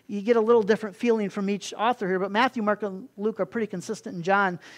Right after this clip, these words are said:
kind of singles out Philip here. And it's like Jesus says, "So where, where can we buy enough bread for all these guys?" He knew what he was gonna do. He had it planned. And so the great multitasker here, 'cause Jesus has compassion on the multitude.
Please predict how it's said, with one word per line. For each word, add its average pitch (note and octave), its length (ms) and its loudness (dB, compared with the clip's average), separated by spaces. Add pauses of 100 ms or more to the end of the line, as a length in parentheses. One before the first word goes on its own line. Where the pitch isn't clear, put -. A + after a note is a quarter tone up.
(100)
kind G#3 220 0
of F3 100 -2
singles G3 340 -2
out E3+ 180 0
Philip A3 340 -2
here. G3 140 0
And F3+ 80 -2
it's F3 140 -8
like F#3+ 160 -4
Jesus G3 400 -6
says, G3 360 -6 (200)
"So G#3 140 -4
where, A3 180 2
where G#3 260 0
can A3+ 140 -8
we G3+ 180 -2 (240)
buy F#3+ 220 4
enough F#3+ 240 0
bread F#3+ 260 2
for G#3 100 -2
all D#3+ 80 0
these D3 180 -6
guys?" E3 320 -4 (200)
He D#4+ 140 0
knew E4 80 2
what C#4 100 4
he G#3 80 4
was D#3 140 0
gonna D3 220 -2
do. D#3 180 -2
He G#3+ 140 2
had G#3+ 120 4
it A3 60 -2
planned. G3+ 380 -2
And F#3+ 80 -4
so A3+ 180 0 (160)
the A#3 100 6
great D4 220 10
multitasker G#3+ 760 6
here, A#3+ 160 4
'cause F#3+ 200 -2
Jesus C#4+ 360 2
has B3 200 6
compassion C#4 580 4
on B3 140 6
the A3 40 2
multitude. A3 560 2